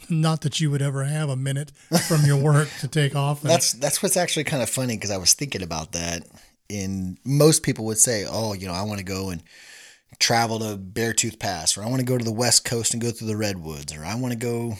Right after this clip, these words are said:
Speaker 2: w-, w-, wherever." It's always go somewhere a considerable distance away. So fifteen, twenty years ago, something like that, some bullshit like that, my father-in-law and I used to ride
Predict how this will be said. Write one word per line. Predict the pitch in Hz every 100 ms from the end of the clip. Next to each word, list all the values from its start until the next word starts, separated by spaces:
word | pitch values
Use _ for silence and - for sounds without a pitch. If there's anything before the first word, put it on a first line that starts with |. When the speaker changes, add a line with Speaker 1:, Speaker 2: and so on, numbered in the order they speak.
| -
Speaker 2:
w-, | 110 117 107
w-, | 120 120
wherever." | - 143 139 120 98 80 80 - _ _
It's | - 120
always | - 151 151 139 120
go | 113 127 131
somewhere | - 120 117 110 107 104 98 _ _ -
a | 107
considerable | 104 - 117 107 92
distance | 87 98 - 95
away. | 85 80 - - - _ _ _ _ _ _ _ -
So | - - 110 110 110 110 104 107 101
fifteen, | - - - - 165 - 170 175 180
twenty | - 156 143
years | 156 165
ago, | 170 175
something | 170 170
like | 165 165
that, | 170 165 - - - _
some | - 151
bullshit | 151 147 -
like | 143 143
that, | 151 147 - - - - -
my | 110
father-in-law | - 180 165 101 98 95
and | 98
I | 95
used | 95 98 101 -
to |
ride | 92 95 110 82 67 76